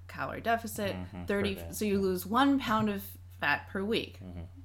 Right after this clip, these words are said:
Speaker 1: Beautiful, right? We can
Speaker 2: Yeah.
Speaker 1: all just drink three bottles of wine a day and lose a pound of fat a week. And so that's fifty-two pounds a year. Like, why d-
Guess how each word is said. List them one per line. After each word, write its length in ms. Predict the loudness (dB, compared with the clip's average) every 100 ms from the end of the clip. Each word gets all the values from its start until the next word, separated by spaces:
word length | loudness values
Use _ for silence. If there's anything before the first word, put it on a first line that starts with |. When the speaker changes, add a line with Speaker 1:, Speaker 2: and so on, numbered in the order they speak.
| -6
Speaker 1:
Beautiful, 640 | 2 4 4 0 -2 -2 0
right? 360 | 2 4 2
We 120 | 2 2
can 140 | 4
Speaker 2:
Yeah. 100 | 4
Speaker 1:
all 480 | 6 6 6 4 0 0
just 240 | 0 0
drink 240 | 0 0
three 200 | 0 -2
bottles 360 | 2 2 2 2
of 120 | -2
wine 220 | 2 2
a 80 | 2
day 500 | 2 4 4 4 0 -4 -10 -4
and 140 | -2 2
lose 160 | 2
a 80 | 0
pound 360 | 2 4 4 4
of 100 | 0
fat 380 | 4 8 8 6
a 60 | 2
week. 480 | 0 2 2 0 -4 -14 -16 -4
And 260 | -2 -2
so 140 | 0 4
that's 160 | 4
fifty-two 420 | 2 -2 -2 2 2
pounds 320 | 2 0 0
a 60 | 0
year. 480 | 0 -2 -4 -6 -10 -16 -18 -2
Like, 120 | 0
why 260 | 6 8 8
d- 80 | 6